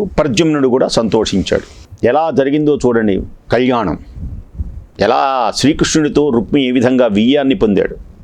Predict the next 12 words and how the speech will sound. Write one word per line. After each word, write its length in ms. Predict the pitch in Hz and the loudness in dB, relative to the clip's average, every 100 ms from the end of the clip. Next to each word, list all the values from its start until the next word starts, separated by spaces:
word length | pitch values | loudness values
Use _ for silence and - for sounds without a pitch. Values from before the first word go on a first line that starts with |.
| - - - - - - - - _ _ _ _ _ - | -20 -20 -20 -20 -20 -20 -20 -20 _ _ _ _ _ 0
మహోజ్వలాలైనటువంటి 1400 | 120 139 208 127 147 190 185 170 165 160 147 147 139 131 107 | 2 2 2 2 2 2 2 2 2 2 0 0 0 2 4
మణిభూషణ 640 | 113 165 175 151 208 196 185 | 4 2 2 2 2 2 2
కాంతులతో 540 | 160 165 165 151 143 131 | 0 0 0 2 2 2
శోభిస్తూ 560 | - 143 123 - 101 64 - - _ _ - - - - - 151 | 0 2 0 0 -2 -4 -8 -18 _ _ -20 -20 -20 -16 -4 0
రమణీయమైనటువంటి 1080 | 151 131 190 214 220 202 180 165 147 143 127 | 2 2 2 2 2 2 2 2 0 2 2
రథాన్ని 440 | 120 170 170 160 - | 2 0 0 0 0
అధిరోహించి 720 | 117 175 156 120 107 - 101 71 - - - - - - 104 | 2 2 2 2 0 0 -2 -4 -10 -20 -20 -18 -16 -4 2
మనోహరమైనటువంటి 1160 | 98 139 226 226 208 202 180 160 147 143 127 | 2 4 2 2 0 0 -2 0 2 2 0
సౌందర్య 560 | - 143 190 190 160 143 | 0 0 2 2 2 2
విలాసంతో 640 | 101 117 165 - 143 131 120 85 - - - - - 95 | 2 2 2 2 0 2 2 0 -4 -14 -18 -12 -2 2
యదుకుల 440 | 95 143 196 175 151 - | 2 2 2 4 2 2
సింహ 200 | 156 175 | 2 2